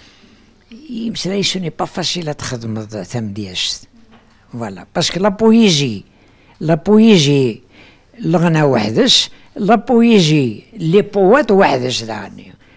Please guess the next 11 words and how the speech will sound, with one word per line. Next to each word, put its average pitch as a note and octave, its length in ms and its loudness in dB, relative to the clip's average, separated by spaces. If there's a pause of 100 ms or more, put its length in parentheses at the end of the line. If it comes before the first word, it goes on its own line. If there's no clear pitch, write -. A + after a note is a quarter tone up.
فوالا. C3+ 320 -4
داير، G3 520 4 (420)
داير، G#3 480 8
داير، E3 680 4
بون، C#3+ 360 -2
با C3 160 -2
وين E3+ 300 0
يكتبن؟ A2+ 680 -4 (1000)
إيدزلاتين، A#2+ 680 -6 (460)
قرنا C#3+ 300 0
سان C#3+ 260 0